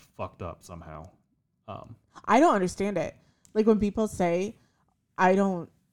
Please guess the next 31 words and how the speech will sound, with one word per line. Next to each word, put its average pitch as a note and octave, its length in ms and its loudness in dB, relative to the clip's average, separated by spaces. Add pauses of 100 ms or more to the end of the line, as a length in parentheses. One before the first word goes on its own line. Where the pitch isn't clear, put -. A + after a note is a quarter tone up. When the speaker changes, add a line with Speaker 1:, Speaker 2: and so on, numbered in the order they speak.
(240)
Speaker 2:
get F#3 120 0
depressed," F3+ 480 -2
or, E3+ 80 -2
"I E3+ 140 2
don't F3 140 0
have E3+ 120 0
anxiety," E3+ 500 -2
Speaker 1:
Yeah. E3+ 220 -2
Speaker 2:
or D3+ 340 -4 (340)
whatever, E3+ 400 -2
I'm F#3 100 -2
like, D#3+ 400 -6 (240)
"What's E3 260 -8
that - 220 -10
like?" D#2 320 -12
Speaker 1:
Yeah. - 220 -10 (680)
Not A2 220 -2
a C#3 40 -4
fun D3+ 280 0
time A2+ 280 0
in G2 120 -2
the G2 40 -4
show, F#2 380 -6 (240)
but G2 300 -10 (280)
I G#2 160 -2
enjoy G2 360 -6
this - 420 -14 (480)
part F#3+ 240 -6
of B3+ 60 4
Speaker 2:
You D4+ 60 8
Speaker 1:
the D#4+ 40 4